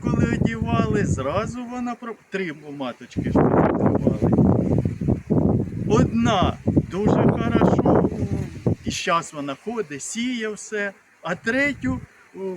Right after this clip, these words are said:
придавили, коли знімали юпочку. Знімати там ще сложніше, чим одівати її. Воно лучше, чим клеточка, що вона ж ходить скрізь,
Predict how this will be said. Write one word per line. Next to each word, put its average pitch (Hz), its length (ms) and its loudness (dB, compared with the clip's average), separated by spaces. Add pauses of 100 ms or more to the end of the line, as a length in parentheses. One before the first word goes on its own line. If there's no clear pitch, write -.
(120)
придавили, 208 640 -2
коли 185 300 -6
знімали 151 540 -2
юпочку. 151 500 -10
Знімати 202 440 -8
там 175 140 -14
ще 190 180 -8
сложніше, 190 760 -10
чим 160 200 -16
одівати 139 540 -10 (120)
її. 107 360 -16 (1080)
Воно 240 300 0
лучше, 262 440 -4
чим 233 220 -6
клеточка, 240 640 -8
що 240 160 -12
вона 226 280 -8
ж - 200 -14
ходить 233 480 -8
скрізь, 233 680 -8